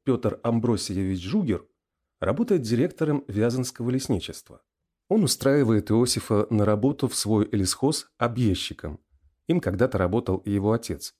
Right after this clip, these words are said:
Иосиф Константинович Недбальский. Молодой, красивый, с медалями на груди, он пользуется большим вниманием местных девчат.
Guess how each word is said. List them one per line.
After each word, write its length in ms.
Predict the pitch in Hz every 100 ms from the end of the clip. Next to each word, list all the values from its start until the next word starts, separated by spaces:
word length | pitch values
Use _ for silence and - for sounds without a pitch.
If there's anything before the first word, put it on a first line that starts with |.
| _
Иосиф 320 | 92 92 90
Константинович 720 | 92 - 107 - 85 80 -
Недбальский. 600 | 104 95 85 71 - - _ _ _ _ _
Молодой, 640 | - 104 104 101 90 78 73 _ _ _ _
красивый, 800 | - 123 - - 90 73 - _ _ _ _
с 140 | -
медалями 520 | 101 120 143 156 135
на 140 | 120 110
груди, 560 | 107 113 110 180 190 _ _ _ _ -
он 140 | 180
пользуется 500 | 185 170 139 139 131
большим 420 | 127 135 - 165
вниманием 520 | 131 123 123 123 117 113
местных 360 | 113 - 107
девчат. 500 | 107 120 - 80 -